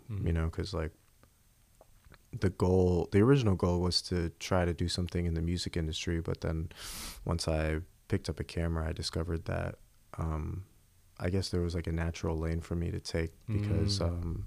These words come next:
Speaker 2: on the back end side, the editing is very similar to,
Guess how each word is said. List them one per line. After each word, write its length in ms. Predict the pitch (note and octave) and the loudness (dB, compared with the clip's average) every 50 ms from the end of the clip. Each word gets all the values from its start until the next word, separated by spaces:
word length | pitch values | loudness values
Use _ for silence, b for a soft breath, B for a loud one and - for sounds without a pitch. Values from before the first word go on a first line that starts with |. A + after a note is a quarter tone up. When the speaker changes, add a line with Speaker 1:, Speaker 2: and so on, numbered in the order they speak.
| - - - - - - - - - - | -8 -10 -12 -12 -12 -12 -14 -14 -8 -4
Speaker 2:
on 120 | - F2 E2 | -2 -2 -2
the 60 | E2 | -2
back 280 | - E2+ E2+ F2 - - | 0 0 0 0 0 0
end 140 | F2 E2+ | -2 0
side, 440 | - - F2+ E2+ E2 D#2+ D#2+ E2+ F#2 | 0 0 0 0 0 0 -2 -4 -4
the 140 | - G2 - | -4 -2 -2
editing 400 | F#2 F2 F2+ F2 F2+ F2 E2+ E2+ | 0 0 0 0 0 0 0 0
is 140 | E2+ E2 - | -2 -2 -2
very 240 | F2 E2+ E2+ E2+ E2 | -2 0 0 0 -2
similar 400 | - - F2+ E2+ E2+ E2 D#2+ D#2+ | -2 -2 -2 -2 0 0 -2 -2
to, 480 | - - - F2 E2+ E2+ F2 F2 F2 | -4 -6 -4 -2 -2 -2 -2 -4 -6